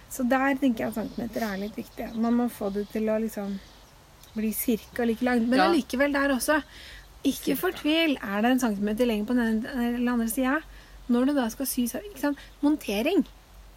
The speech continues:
Speaker 2: Ja.
Speaker 1: Ikke vær redd for å montere. Montering er ikke vanskelig. For greia er at du, det er noen tips der som jeg har lært. Og det ene er at du må bruke kneet ditt, og så må du legge bitene litt sånn flatt.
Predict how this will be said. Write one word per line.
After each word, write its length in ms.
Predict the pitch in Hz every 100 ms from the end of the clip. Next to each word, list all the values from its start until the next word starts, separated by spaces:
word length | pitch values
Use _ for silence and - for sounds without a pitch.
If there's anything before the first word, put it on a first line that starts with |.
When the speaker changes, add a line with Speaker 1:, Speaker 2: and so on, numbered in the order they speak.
| - - - -
Speaker 2:
Ja. 140 | 202
Speaker 1:
Ikke 140 | 277
vær 160 | 403 480
redd 140 | 311
for 140 | - 294
å 60 | 302
montere. 500 | 339 277 202 220 254
Montering 500 | 262 294 254 240 311
er 100 | 349
ikke 120 | - 320
vanskelig. 400 | 277 - 330 415 - - - - - - - - - - -
For 140 | 339
greia 500 | 294 349 320 285 277
er 60 | 226
at 80 | 226
du, 320 | 277 262 277 - - -
det 400 | 269 - 262 285
er 120 | 285
noen 300 | 320 262 240
tips 300 | - - - -
der 200 | 226 214 - -
som 140 | -
jeg 60 | 233
har 80 | 214
lært. 320 | - - - - - -
Og 80 |
det 100 | 262 285
ene 180 | 233 247
er 100 | 294
at 80 | 240
du 80 | 233
må 200 | 247 262
bruke 540 | 247 226 240 240 240 240
kneet 300 | 247 196 196
ditt, 180 | 392 - - - - - - - - - - - -
og 100 | 262
så 100 | 254
må 120 | 277 262
du 60 | 294
legge 380 | 294 214 233 254
bitene 400 | 226 - 247 254
litt 120 | 240
sånn 140 | 240 240
flatt. 520 | - 233 - -